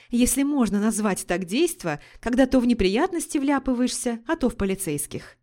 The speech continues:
Не скучно, что правда, то правда. Так что на местности я вас сориентировала, дальше уже сами разбирайтесь. Как же я сама, если он меня туда не пускает,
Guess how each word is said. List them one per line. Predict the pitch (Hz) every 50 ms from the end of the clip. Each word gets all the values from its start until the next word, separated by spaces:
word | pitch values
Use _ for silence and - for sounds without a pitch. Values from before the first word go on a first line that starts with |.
| _ _ _ _ _ _ _ -
Не | - 233 247 -
скучно, | 440 - - - 311 262 240 - - 240 240 240 233 -
что | - - - - 330
правда, | - - 202 190 190 185 175 196 185
то | - 202
правда. | 202 - 175 151 143 147 143 123 143 - _ _ _ _ _ - - - - -
Так | - 311 302 -
что | - - 285
на | 269 262
местности | 254 240 285 339 - - 240 220 - - - 185 170 151 -
я | - 233 285 302
вас | 285 277 285 -
сориентировала, | - - 277 277 277 277 - 330 339 262 214 180 160 151 143 - - _ _ _ _ -
дальше | - 165 170 196 - - - - 349
уже | 311 277 302
сами | 302 - - 180 180 180
разбирайтесь. | 170 160 160 156 165 175 160 151 151 - - 147 - - - - _ _ _ _ _ _ _ _ _ _ _ _ _ _ _ _ _ _ _ _ _ -
Как | - 403 415 359 247
же | 220 262
я | 277 262 269
сама, | 262 - - 320 320 311 247 196 185 - - _ _ _ _ _ -
если | - 269 302 - 302 330 -
он | - 415 415 381
меня | 330 262 240 226
туда | 254 240 330 370
не | 403 415
пускает, | - 453 427 - - 302 240 214 208 202 - -